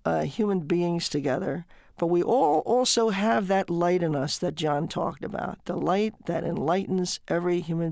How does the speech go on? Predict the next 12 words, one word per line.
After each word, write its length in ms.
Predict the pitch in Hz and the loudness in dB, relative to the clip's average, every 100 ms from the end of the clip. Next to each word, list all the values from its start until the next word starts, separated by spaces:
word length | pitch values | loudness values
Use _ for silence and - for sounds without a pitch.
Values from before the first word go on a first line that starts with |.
| 151 | -2
being 320 | 151 151 151 | -2 0 -2
born 380 | 147 123 147 147 | -4 -2 -2 -2
into 180 | 151 131 | -4 -4
the 100 | - | -4
world. 440 | 76 - 67 - - - - - - - 185 | -4 -4 -8 -10 -18 -20 -20 -20 -20 -6 0
And 120 | 202 | 2
I 100 | 196 | 2
think 260 | - 294 | 0 0
we 100 | 339 | 0
could 160 | 330 277 | 0 0
really 320 | 202 214 226 | 2 2 2
have 560 | 180 185 180 190 - | 2 2 2 0 -8